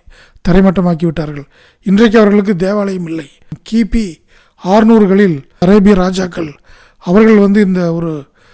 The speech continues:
டெம்பிள் மவுண்ட் என்று சொல்லக்கூடிய அந்த ஒரு சியோன் மலையை, தேவாலயம் இருந்த அந்த மலையை அவர்கள் ஆக்கிரமித்து அந்த ஒரு இடத்திலே, அஹ், அல் அஸ்கா என்கின்ற ஒரு மிகப்பெரிய ஒரு மசூதியை வந்து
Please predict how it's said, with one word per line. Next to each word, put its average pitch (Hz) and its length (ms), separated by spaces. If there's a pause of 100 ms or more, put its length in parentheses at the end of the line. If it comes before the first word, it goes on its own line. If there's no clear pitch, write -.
(200)
டெம்பிள் 202 300
மவுண்ட் 202 260
என்று 185 120
சொல்லக்கூடிய 185 480 (960)
அந்த 190 180
ஒரு 185 180 (160)
சியோன் 202 400
மலையை, 190 340 (600)
தேவாலயம் 202 520
இருந்த 190 240
அந்த 170 140
மலையை 175 380 (500)
அவர்கள் 175 320
ஆக்கிரமித்து 190 520 (600)
அந்த 190 200
ஒரு 202 120
இடத்திலே, 196 380 (540)
அஹ், 185 140
அல் 202 220
அஸ்கா 196 380
என்கின்ற 180 380 (760)
ஒரு 170 100
மிகப்பெரிய 208 420
ஒரு 202 120
மசூதியை 190 540
வந்து 175 240